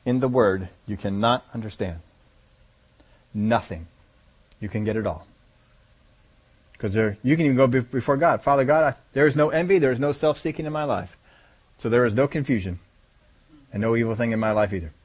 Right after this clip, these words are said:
But the wisdom that is from above is first pure, then peaceable, gentle, willing to yield, full of mercy and good fruits, without partiality and without hypocrisy."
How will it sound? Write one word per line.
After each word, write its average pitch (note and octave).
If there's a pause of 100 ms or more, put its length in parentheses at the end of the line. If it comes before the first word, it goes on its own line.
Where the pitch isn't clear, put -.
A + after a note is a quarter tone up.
(560)
But D3
the D#3+
wisdom F3
that D#3+
is D3+
from F#3
above E3+
is B2
first D#3+
pure, F#3+ (100)
then C#3
peaceable, C#3 (140)
gentle, D3 (240)
willing F#3
to F3+
yield, D3+ (260)
full G#3+
of F#3+
mercy C#3+
and B2
good B2+
fruits, - (300)
without C#3+
partiality C3 (280)
and A2
without G#2+
hypocrisy." G#2